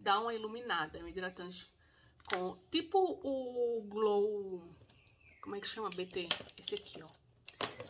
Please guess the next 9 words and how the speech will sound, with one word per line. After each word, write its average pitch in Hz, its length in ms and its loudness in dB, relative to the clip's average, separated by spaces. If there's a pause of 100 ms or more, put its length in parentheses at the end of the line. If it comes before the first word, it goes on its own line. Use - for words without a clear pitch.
Tipo 277 180 -4
esse 330 200 0
aqui 247 720 -2
da 180 400 2
Bruna 180 280 -8
Tavares, 185 520 0
B 170 160 -10
T 160 180 -8
Glotion, 190 560 -4